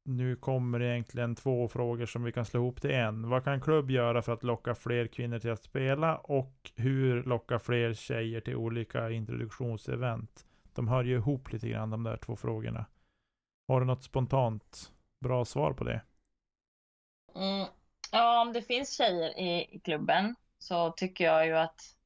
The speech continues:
Speaker 2: det kanske är bra att sätta dem i styrelsen. Eller den, en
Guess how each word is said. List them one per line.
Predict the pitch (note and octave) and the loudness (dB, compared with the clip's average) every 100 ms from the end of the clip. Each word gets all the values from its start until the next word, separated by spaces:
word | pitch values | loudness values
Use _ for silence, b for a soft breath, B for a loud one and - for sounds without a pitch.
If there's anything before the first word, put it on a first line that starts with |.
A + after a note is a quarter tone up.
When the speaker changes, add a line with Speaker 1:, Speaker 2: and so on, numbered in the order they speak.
| _ _ _ _ _ _ | _ _ _ _ _ _
Speaker 2:
det | - | -6
kanske | F#3 F3+ F3 | 0 2 0
är | D#3+ | 2
bra | D3+ | 2
att | E3+ | 4
sätta | G#3+ G#3 D#3+ | 0 0 2
dem | D3+ | 0
i | D3+ | -2
styrelsen. | - C#3+ C#3 D#3 E3+ A#3 - | -6 -4 -4 0 0 0 -4
Eller | - F3+ | 0 2
den, | F3 D#3+ - | 2 0 0
en | F#3 F3+ | 0 0